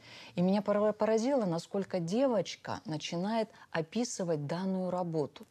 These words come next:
практически давать анализ. Когда, э, наши уважаемые взрослые,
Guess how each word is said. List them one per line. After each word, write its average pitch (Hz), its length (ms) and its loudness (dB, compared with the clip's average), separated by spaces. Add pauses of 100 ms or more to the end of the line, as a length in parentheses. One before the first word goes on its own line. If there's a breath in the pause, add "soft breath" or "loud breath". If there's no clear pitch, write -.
практически - 560 -8
давать 165 400 -2
анализ. - 500 -6 (500 loud breath)
Когда, 226 520 4
э, 190 300 4
наши 196 380 0
уважаемые 175 880 0
взрослые, 165 840 0